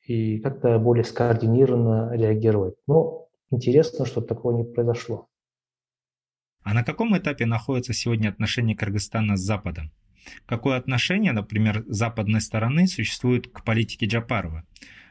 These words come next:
Speaker 2: Вы думаете ли вы, что Запад уже устал от демократизации Кыргызской Республики? Или хочет ли Бишкек завоевать былое доверие?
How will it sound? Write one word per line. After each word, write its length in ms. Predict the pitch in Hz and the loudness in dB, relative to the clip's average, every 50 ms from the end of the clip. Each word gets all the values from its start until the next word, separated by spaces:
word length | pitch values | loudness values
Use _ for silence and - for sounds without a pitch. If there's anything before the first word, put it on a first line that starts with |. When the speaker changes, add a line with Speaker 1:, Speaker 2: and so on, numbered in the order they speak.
| _ _ - | _ _ -10
Speaker 2:
Вы 180 | - 98 95 | -6 -4 -2
думаете 400 | 101 110 165 208 233 208 175 147 | 0 2 2 2 2 2 0 0
ли 60 | 120 117 | 0 0
вы, 120 | 110 110 | 0 -2
что 300 | 107 - - 120 110 107 | -4 -4 -2 -2 -2 0
Запад 400 | 98 95 123 123 - 110 101 - | 0 -2 -2 -2 -2 -4 -4 -2
уже 220 | 113 98 101 113 | -2 0 0 0
устал 360 | 113 107 - - - 135 - 104 | 0 0 -2 -4 -4 -4 -2 -2
от 240 | 98 95 - _ | -4 -6 -8 _
демократизации 800 | - - 98 101 98 - 104 101 - 120 113 123 107 - - - | -4 0 0 0 2 0 -4 -4 -4 -2 -2 -2 -2 -2 -4 -8
Кыргызской 440 | 95 - 92 95 98 92 - - 104 | -8 -6 -4 -4 -4 -6 -6 -6 -6
Республики? 560 | 101 98 - - 110 90 87 85 90 - - | -4 -4 -6 -6 -6 -6 -6 -6 -8 -8 -6
Или 120 | 92 92 98 | -4 -4 -4
хочет 360 | - - 147 139 - - - | -2 -2 -4 -2 -4 -4 -2
ли 80 | 120 110 | 0 0
Бишкек 400 | 101 107 107 - - - 123 104 | 0 0 -2 -2 -2 -2 -2 -2
завоевать 540 | 98 104 98 101 101 101 104 113 110 - - | -2 0 0 0 0 0 0 -2 -4 -4 -2
былое 320 | - 110 110 110 107 104 | 0 2 2 2 2 0
доверие? 540 | 101 101 107 101 110 104 95 90 85 82 - | 0 0 0 0 2 0 0 0 -2 -6 -10